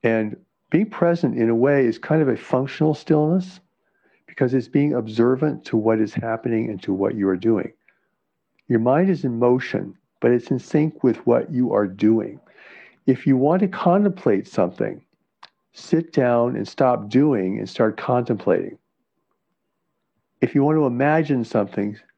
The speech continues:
don't be doing it while you're actually in motion, 'cause you will not be paying attention. And when you're not paying attention, you're not all there.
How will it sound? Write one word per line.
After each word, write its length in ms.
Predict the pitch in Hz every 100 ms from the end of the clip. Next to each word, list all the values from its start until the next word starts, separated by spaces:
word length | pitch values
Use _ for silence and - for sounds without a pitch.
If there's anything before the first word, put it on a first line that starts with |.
| _ _ _ _ _
don't 340 | - 143 160 147
be 160 | 139
doing 380 | 131 135 143 123
it 120 | 110
while 260 | 110 110 110
you're 180 | 104 117
actually 480 | 110 104 - 113
in 120 | 101 101
motion, 540 | 98 95 - - - _ _ _ _ _ _ _ _ _ _ _ _ _ _ _ _ _ _ _ _ _ _ _ _ -
'cause 160 | -
you 100 | 110
will 100 | 104
not 220 | 101 101 101
be 100 | 113
paying 280 | 104 92
attention. 480 | 95 - 131 104 - _ _ _ _ _ _ _ _ _ _ _ _ _ _ _ _
And 80 | 107
when 100 | 107
you're 100 | 110
not 180 | 110 104
paying 160 | 117 127
attention, 540 | - 117 - 120 123
you're 120 | 110
not 220 | 104 104
all 260 | - 107 110
there. 400 | 127 156 90